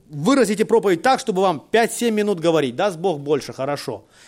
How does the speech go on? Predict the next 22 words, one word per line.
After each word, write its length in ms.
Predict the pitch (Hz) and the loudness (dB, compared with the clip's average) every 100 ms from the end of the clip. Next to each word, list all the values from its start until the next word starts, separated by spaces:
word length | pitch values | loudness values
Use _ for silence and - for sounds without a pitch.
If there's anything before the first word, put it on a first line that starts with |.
| - | -12
Максимум 520 | - 214 294 - 233 196 | -2 2 2 0 0 2
проповедь 380 | 220 214 170 | 2 2 -2
пятнадцать 400 | - 165 202 196 | -4 0 0 0
минут, 240 | 185 185 156 | 0 -2 -2
это 160 | 143 | 0
уже 160 | 147 156 | 2 2
для 160 | 139 160 | 0 0
хороших, 340 | 170 202 - | 0 -2 -4
крепких 320 | 165 175 143 | -4 -4 -4
проповедников. 720 | 143 139 143 127 110 - - _ - - | -6 -2 -2 -2 -6 -14 -20 _ -20 -10
А 80 | - | -2
для 100 | 156 | 2
начинающих 480 | 226 226 294 320 247 | 2 4 2 2 0
проповедников 440 | 240 226 226 165 | 0 2 2 0
пи-, 80 | - | -6
пять-семь 440 | 156 247 294 - 285 | 0 2 2 0 -2
минут 240 | 302 254 | 0 0
достаточно. 960 | 196 254 - 294 320 294 - 233 165 - - - | 2 0 2 2 2 0 -4 -2 -2 -4 -14 -6
Можно 400 | 240 330 226 - | 0 0 2 0
выразить 500 | 277 339 330 233 240 | 2 2 2 0 0
все 160 | 269 | 0
мысли. 520 | 262 254 - 151 117 | 2 2 0 -4 -8